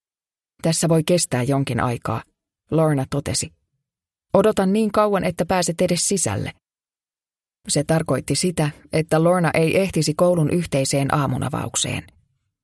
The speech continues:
Cookin rouvan pitäisi huolehtia siitä. Lorna tiesi, että koulun nuorimmat ja heidän vanhempansa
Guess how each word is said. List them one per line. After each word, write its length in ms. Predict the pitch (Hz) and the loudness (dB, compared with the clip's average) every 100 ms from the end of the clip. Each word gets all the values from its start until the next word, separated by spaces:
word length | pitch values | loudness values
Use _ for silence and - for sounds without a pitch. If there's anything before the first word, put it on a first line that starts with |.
| _ _ - | _ _ 0
Cookin 400 | 165 160 127 135 | 0 2 0 2
rouvan 320 | 151 147 143 | 2 2 0
pitäisi 340 | 170 165 156 156 | 0 0 0 0
huolehtia 540 | 175 160 147 - 123 | 2 0 -2 -4 -4
siitä. 460 | - 151 135 - 160 - _ _ _ _ - | -2 -2 -2 -4 -10 -12 _ _ _ _ -4
Lorna 320 | 147 160 160 156 | 2 4 4 0
tiesi, 380 | 180 180 175 156 - - | 0 0 0 -2 -6 -6
että 220 | - 165 165 | -2 0 2
koulun 400 | 190 196 156 156 | 2 2 2 2
nuorimmat 540 | 180 160 123 120 127 - _ _ - | 2 0 -2 -4 -6 -12 _ _ -6
ja 100 | 139 | -2
heidän 380 | 139 127 127 | -2 -2 0
vanhempansa 720 | 147 160 156 127 - 101 - | 0 2 2 -2 -2 -4 -4